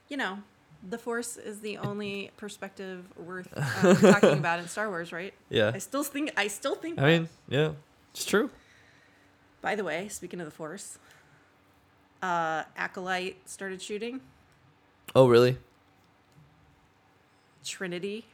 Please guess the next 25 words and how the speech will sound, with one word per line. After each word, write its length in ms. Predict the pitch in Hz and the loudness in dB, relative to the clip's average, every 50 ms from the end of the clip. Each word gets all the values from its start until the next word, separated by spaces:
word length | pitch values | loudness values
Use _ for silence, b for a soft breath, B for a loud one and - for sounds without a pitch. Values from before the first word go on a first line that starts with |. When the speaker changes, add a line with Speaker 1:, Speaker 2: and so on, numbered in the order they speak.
| - | -16
Speaker 1:
herself 720 | - 165 160 - - 170 156 156 185 - - - - - _ _ _ _ _ - _ _ _ _ _ _ _ _ _ _ _ _ _ _ _ _ _ | -16 -14 -14 -10 -8 -8 -8 -8 -10 -12 -16 -20 -20 -20 _ _ _ _ _ -20 _ _ _ _ _ _ _ _ _ _ _ _ _ _ _ _ _
is 140 | 180 151 - | -14 -14 -12
in 120 | 139 127 | -14 -14
it. 180 | 131 - - - - - | -16 -18 -20 -20 -8 -4
Speaker 2:
Who 140 | - 131 113 | -2 0 0
is 100 | 98 62 | 0 -2
that? 180 | - - - - _ _ _ _ _ _ _ _ _ _ _ | -6 -8 -10 -12 _ _ _ _ _ _ _ _ _ _ _
Speaker 1:
Carrie 280 | - - 220 202 190 175 | -14 -8 -8 -6 -6 -6
Ann 140 | 170 175 165 | -8 -8 -8
Moss. 360 | 156 147 147 156 151 156 151 - | -10 -10 -10 -10 -8 -8 8 10
Speaker 2:
Oh, 180 | 175 196 202 196 | 12 12 12 12
yeah, 200 | 202 214 208 202 | 12 12 10 10
yeah, 140 | 190 190 | 8 8
yeah, 220 | 185 170 165 160 151 | 10 10 10 10 10
yeah. 100 | 135 123 | 10 8
I 60 | 117 | 8
saw, 220 | 120 - - 123 - - | 6 6 2 0 2 0
I 60 | 123 | -2
saw 160 | 123 - 107 | -2 -2 -6
that. 180 | 95 90 - - | -6 -6 -4 2
Oh, 400 | - 180 185 180 151 127 117 101 | 4 4 4 4 2 0 0 0
I 60 | 92 82 | -2 -2
clipped 240 | - - - - | -2 -8 -8 -8
real 80 | - - | -12 -10
bad. 200 | - - - - | -8 -10 -10 -10